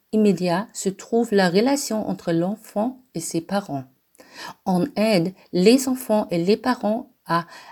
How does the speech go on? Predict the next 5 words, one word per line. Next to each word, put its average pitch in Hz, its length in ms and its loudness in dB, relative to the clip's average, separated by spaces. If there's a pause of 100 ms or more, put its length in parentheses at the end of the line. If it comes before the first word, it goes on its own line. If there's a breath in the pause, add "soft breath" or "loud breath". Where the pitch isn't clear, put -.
(180 loud breath)
assouvir 208 800 0 (360 soft breath)
leurs 180 340 0
besoins. 151 640 -4 (720 soft breath)
Madame 196 380 6
Sass, 185 500 0